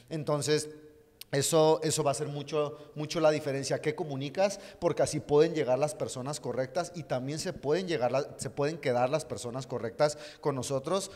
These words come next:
porque nosotros no queremos que compre nuestro servicio todo mundo. No es entre más es mejor. Que lo compren las personas que van a ser beneficiadas por eso. Ahora, eso es en cuanto a la comunicación y que lleguen al lugar o que nos conozcan.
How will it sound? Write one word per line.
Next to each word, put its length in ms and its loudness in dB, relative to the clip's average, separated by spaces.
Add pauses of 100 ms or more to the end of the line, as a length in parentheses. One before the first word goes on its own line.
(220)
porque 680 4
nosotros 400 -6
no 140 -2
queremos 400 2
que 140 -4
compre 320 0
nuestro 260 -4
servicio 460 -4
todo 340 -4
mundo. 500 -6 (160)
No 120 -8
es 80 -4
entre 240 -2
más 180 0
es 80 -6
mejor. 360 -2 (280)
Que 140 2
lo 160 0
compren 400 4
las 160 -2
personas 720 0 (180)
que 140 2
van 180 4
a 60 2
ser 200 2
beneficiadas 720 0
por 160 -2
eso. 240 0 (260)
Ahora, 200 2
eso 100 -4
es 80 -4
en 100 -4
cuanto 280 0
a 40 2
la 100 0
comunicación 760 -4
y 100 -8
que 240 -8
lleguen 400 0
al 140 -2
lugar 480 2 (260)
o 180 4
que 120 0
nos 240 -6
conozcan. 560 -6